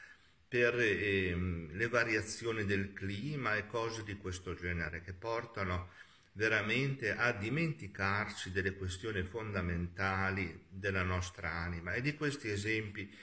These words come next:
se ne potrebbero fare tanti altri. I falsi maestri abbondano nelle librerie cattoliche, basta entrare in una di esse, in quelle ufficiali almeno, ma in quasi tutte le librerie cattoliche,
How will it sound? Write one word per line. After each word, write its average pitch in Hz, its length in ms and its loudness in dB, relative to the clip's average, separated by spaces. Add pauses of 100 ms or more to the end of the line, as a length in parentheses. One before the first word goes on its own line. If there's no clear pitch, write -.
(160)
se - 160 -2
ne 135 140 2
potrebbero 98 540 -2
fare 87 340 -4
tanti 85 440 -4
altri. 78 600 -4 (540)
I 110 140 0
falsi 160 420 4
maestri 143 520 2
abbondano 127 800 2
nelle 98 320 2
librerie 101 760 0
cattoliche, 87 960 -6 (380)
basta 110 380 -2
entrare 104 540 2
in 87 100 2
una 92 240 0
di 113 240 2
esse, 139 540 2 (360)
in 92 160 0
quelle 110 280 0
ufficiali 104 840 2
almeno, 101 500 2
ma 90 320 -2 (1080)
in 107 120 -6
quasi 113 380 -2
tutte 127 280 -4
le 104 140 2
librerie 113 460 0
cattoliche, 127 840 -2